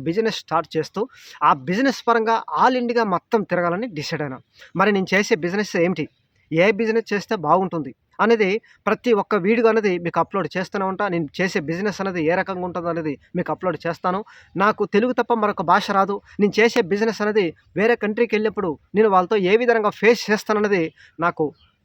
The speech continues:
ఇంత కూడా ప్లాన్ లేదు. ఎందు గురించి అంటే లైఫ్లో కొంత రిస్క్ తీసుకోవాలి. పూరి జగన్నాథ్ అన్నట్టుగా జీవితం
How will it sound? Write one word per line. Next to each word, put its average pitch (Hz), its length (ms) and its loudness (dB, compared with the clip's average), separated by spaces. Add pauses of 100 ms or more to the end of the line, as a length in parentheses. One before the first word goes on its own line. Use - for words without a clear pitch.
(120)
ఇంత 202 280 -2 (120)
కూడా 190 200 2 (240)
ప్లాన్ 165 260 -2 (100)
లేదు. 151 180 -2 (380)
ఎందు 190 220 0
గురించి 202 220 0
అంటే 190 160 0 (1160)
లైఫ్లో 202 320 4 (440)
కొంత 165 220 0 (140)
రిస్క్ 156 260 -6 (160)
తీసుకోవాలి. 165 480 -6 (800)
పూరి 240 240 6
జగన్నాథ్ 226 400 4
అన్నట్టుగా 196 340 2 (520)
జీవితం 233 500 2